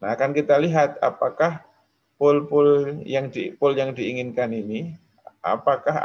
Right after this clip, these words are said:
akan berada pada letak tempat kedudukan akar ini. Kalau sudah ada pada di sana, itu mudah.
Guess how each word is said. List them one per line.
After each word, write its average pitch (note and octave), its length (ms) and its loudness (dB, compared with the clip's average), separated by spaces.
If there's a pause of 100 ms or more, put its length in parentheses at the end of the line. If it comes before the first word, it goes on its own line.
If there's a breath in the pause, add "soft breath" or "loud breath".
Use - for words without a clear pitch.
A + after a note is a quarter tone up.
(140)
akan D3 280 -2
berada C3 720 -4 (500 soft breath)
pada C3+ 640 0 (320)
letak - 480 -2 (560)
tempat A#2 320 -4
kedudukan G#2+ 460 -6 (340)
akar A2 380 -6
ini. F#2+ 260 -14
Kalau A2 240 0 (220)
sudah A#2+ 400 -6
ada A#2+ 160 -2
pada A#2+ 240 -2
di A2 100 -10
sana, D3 380 -4
itu A2 240 -8
mudah. G#2+ 480 -12